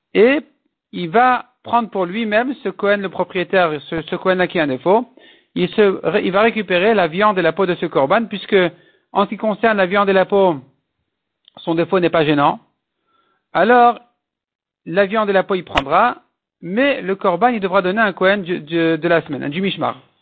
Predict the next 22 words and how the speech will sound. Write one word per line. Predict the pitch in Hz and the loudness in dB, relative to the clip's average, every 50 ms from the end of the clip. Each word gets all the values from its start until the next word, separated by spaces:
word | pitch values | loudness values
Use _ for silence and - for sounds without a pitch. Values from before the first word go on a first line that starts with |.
| _ _ _ - _ _ _ _ _ _ _ _ _ _ - | _ _ _ -20 _ _ _ _ _ _ _ _ _ _ 0
Et | 151 196 220 240 240 220 214 214 202 226 214 208 196 - - 190 156 151 151 - - _ _ - 160 - - | 2 4 4 4 4 4 4 2 2 2 2 2 0 2 2 4 4 4 2 0 -2 _ _ -8 -6 -6 -2
si | 233 | -2
le | 220 220 | 0 0
Kohen | 208 - 220 220 220 | 0 0 0 -2 -2
était | 214 202 214 220 208 196 | -2 -4 -2 -2 0 0
vieux | 175 156 170 190 202 202 214 220 277 - _ _ | -2 -4 -2 0 2 2 2 0 -4 -14 _ _
ou | - 165 | -8 -4
malade, | 170 175 170 170 170 175 202 202 165 147 135 - _ _ _ _ _ - _ _ - _ _ _ _ _ _ _ _ _ _ _ - | 0 2 4 4 4 4 2 2 -2 -6 -14 -16 _ _ _ _ _ -20 _ _ -20 _ _ _ _ _ _ _ _ _ _ _ -6
et | 175 175 | -6 -4
qu'il | - 214 220 | -4 -4 -2
ne | 214 214 | -2 -2
peut | 202 208 | 0 -2
pas | 202 208 233 233 | 0 2 2 2
manger | 220 214 214 208 208 185 165 208 202 | 2 2 2 2 2 0 0 0 0
la | 196 185 | 0 0
viande | 156 165 196 190 190 175 | 0 0 -2 -2 -2 -2
du | 156 165 180 | -6 -10 -8
korban, | - - 185 165 156 147 143 147 165 190 196 - - _ _ _ _ _ _ _ _ _ _ _ _ _ _ _ _ _ _ _ _ _ _ _ _ _ _ _ _ _ _ _ _ _ _ _ | -4 -2 -2 0 2 2 2 2 2 0 -4 -10 -14 _ _ _ _ _ _ _ _ _ _ _ _ _ _ _ _ _ _ _ _ _ _ _ _ _ _ _ _ _ _ _ _ _ _ _
notna | - 175 185 202 196 202 220 240 254 | -4 0 2 0 0 2 2 2 4
lechol | 240 240 208 - 240 220 220 | 4 4 2 2 2 0 0
Kohen | - 220 214 214 190 | 0 -2 -2 -2 -2
shirtze | - 214 196 165 160 151 - 165 160 165 196 277 302 | -6 -6 -6 -6 -8 -6 -2 2 2 2 2 0 -2